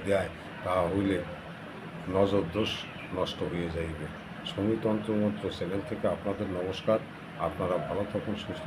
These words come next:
থাকুন। সমী তন্ত্র মন্ত্র চ্যানেল এটাই চায়। জয় গুরু, জয় গুরু। সমী তন্ত্র মন্ত্র চ্যানেল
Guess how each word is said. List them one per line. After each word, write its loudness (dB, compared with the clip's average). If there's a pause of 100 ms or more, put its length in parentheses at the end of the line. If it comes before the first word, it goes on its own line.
(120)
থাকুন। 2 (920)
সমী 2
তন্ত্র 2
মন্ত্র 0
চ্যানেল 0
এটাই 4 (100)
চায়। 6 (480)
জয় 8
গুরু, 0
জয় 4
গুরু। 0 (200)
সমী -4
তন্ত্র -4
মন্ত্র -6 (120)
চ্যানেল -4